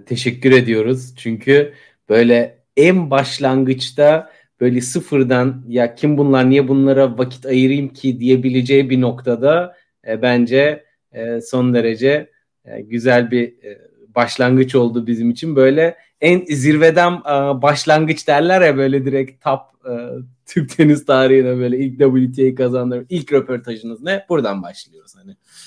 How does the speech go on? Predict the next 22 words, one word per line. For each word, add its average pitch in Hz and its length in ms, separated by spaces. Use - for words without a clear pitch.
E, 98 280
o 123 100
açıdan, 131 560
e, 98 180
güzel 123 500
de 131 40
oldu. 117 540
Ve 139 460
hani, 117 380
e, 120 240
bir 127 220
kapı, - 420
kapı 196 240
açan 165 440
bir 135 40
şey 156 200
aslında. 95 600
Yani 104 360
orada 113 380
bizim 127 280
için 123 340
de, 120 260